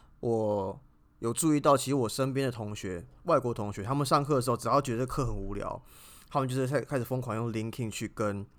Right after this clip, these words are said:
一些不认识，但他想要找工作的人聊天。然后他们会跟我分享说，他们觉得跟谁聊很有用，可以去跟他聊看看这样子。那我觉得还有另外一点是说，其实大家可以不用把 networking 看得这么，呃，硬，你就把它当作交朋友就好了。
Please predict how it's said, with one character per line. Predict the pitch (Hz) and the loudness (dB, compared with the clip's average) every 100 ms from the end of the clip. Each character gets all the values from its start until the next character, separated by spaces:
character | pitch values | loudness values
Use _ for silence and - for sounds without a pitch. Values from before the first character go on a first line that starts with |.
| - | -12
一 | 113 | -4
些 | 135 | -4
不 | 131 | -2
认 | 113 117 | -2 -2
识， | 113 123 | -4 -6
但 | 127 | -4
他 | 123 | -2
想 | 120 95 | -4 -4
要 | 107 | -4
找 | 117 90 | -2 -4
工 | 107 | -4
作 | 110 | -6
的 | 107 | -6
人 | 78 82 | -6 -6
聊 | 82 - | -4 -6
天。 | - - - - - - - - | -8 -12 -14 -18 -20 -20 -20 -12
然 | - 110 | -2 0
后 | |
他 | 135 | 0
们 | 120 | 0
会 | |
跟 | 127 127 | 0 0
我 | |
分 | 110 117 | 0 -2
享 | 117 98 | -2 -4
说， | 104 | -4
他 | 117 | -2
们 | 107 | -4
觉 | 104 | -4
得 | 98 | -4
跟 | 110 110 | -4 -4
谁 | 98 | -2
聊 | 92 80 | -2 -4
很 | |
有 | 101 78 | -4 -4
用， | 82 - - - - - - | -6 -8 -16 -20 -20 -20 -18
可 | - | -4
以 | 107 | -2
去 | |
跟 | 107 | -2
他 | 110 | 0
聊 | 92 | -2
看 | 95 - | -4 -10
看 | - | -12
这 | - | -12
样 | - - | -14 -14
子。 | - - - | -18 -18 4
那 | 190 | 6
我 | 175 | 8
觉 | 143 | 6
得 | |
还 | 156 | 4
有 | |
另 | 147 | 4
外 | 156 | 4
一 | 151 | 2
点 | 104 | 0
是 | 120 | -4
说， | 123 127 | -2 0
其 | 156 | 2
实 | 160 170 180 - - - - - - - - - | 4 4 4 -6 -20 -20 -20 -20 -20 -20 -20 4
大 | 202 190 | 8 10
家 | 180 170 | 10 8
可 | 175 | 6
以 | |
不 | 131 | 2
用 | 127 135 | 2 2
把 | 127 104 | 0 0
networking | 110 113 117 110 | -2 -2 -4 -6
看 | 98 127 | -8 -6
得 | 107 | -6
这 | 113 | -6
么， | 104 95 - - - - | -6 -8 -12 -20 -20 -18
呃， | - 92 82 71 - - | -6 -4 -4 -8 -12 -14
硬， | - 120 95 - - - | -8 -8 -10 -20 -20 -16
你 | - | -2
就 | 160 | 2
把 | 165 | 6
它 | 160 | 6
当 | 165 | 6
作 | 156 | 6
交 | 143 | 2
朋 | 135 113 | 2 -4
友 | 92 | -4
就 | 92 | -10
好 | - - | -10 -14
了。 | - | -16